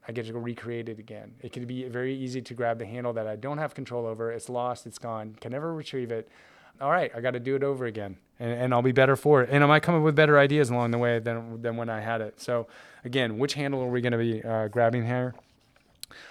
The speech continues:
Another philosophy in Stoicism that I find to be very helpful as we're going through very difficult and dark times is something known as, uh, finding yourself a Cato. Um,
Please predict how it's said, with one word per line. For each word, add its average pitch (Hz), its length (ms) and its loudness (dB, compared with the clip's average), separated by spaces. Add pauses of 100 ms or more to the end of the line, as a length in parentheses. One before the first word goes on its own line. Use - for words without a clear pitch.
(100)
Another 156 440 4
philosophy 135 640 -4
in 135 100 -4
Stoicism 131 580 -4
that 113 100 2
I 110 140 2
find 135 280 -4
to 123 60 -8
be 120 100 -4
very 110 320 -2
helpful 117 560 -2 (300)
as 120 300 -6
we're 131 80 -6
going 127 260 -6
through 131 180 -8
very 120 240 -6
difficult 123 560 -8
and 113 160 -8
dark 113 200 -4
times 123 440 -8 (360)
is 120 400 -2
something 139 360 -4
known 123 380 -4
as, 110 240 -6
uh, 107 160 -4
finding 139 500 -6
yourself 113 520 -6 (320)
a 107 100 -6
Cato. 101 480 -6 (640)
Um, 110 380 -2